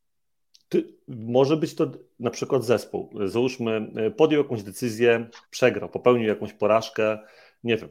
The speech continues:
projekt ci jakiś nie wszedł i na, w kolejnym projekcie nagle zaczynasz być coraz bardziej,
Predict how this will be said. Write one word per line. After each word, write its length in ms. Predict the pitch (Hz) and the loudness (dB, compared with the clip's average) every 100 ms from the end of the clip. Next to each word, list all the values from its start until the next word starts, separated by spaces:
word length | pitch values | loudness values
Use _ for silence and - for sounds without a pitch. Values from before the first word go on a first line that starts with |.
| _ | _
projekt 340 | 147 151 139 | 4 6 6
ci 120 | - 127 | 0 -4
jakiś 220 | 110 - | -4 -4
nie 120 | 123 | -4
wszedł 340 | - 127 123 - _ _ _ _ | 0 0 0 -6 _ _ _ _
i 100 | 120 | -2
na, 220 | 123 123 | 4 4
w 160 | - - | 2 -2
kolejnym 400 | 135 156 240 262 | 4 6 6 4
projekcie 420 | 135 123 135 156 | 4 6 4 0
nagle 220 | 147 127 | -2 0
zaczynasz 360 | 120 - 156 120 | -2 -2 -4 -4
być 260 | 120 - | -10 -8
coraz 320 | - 196 190 123 | 2 4 4 4
bardziej, 760 | 117 135 135 120 135 135 123 | 8 8 8 4 2 2 -2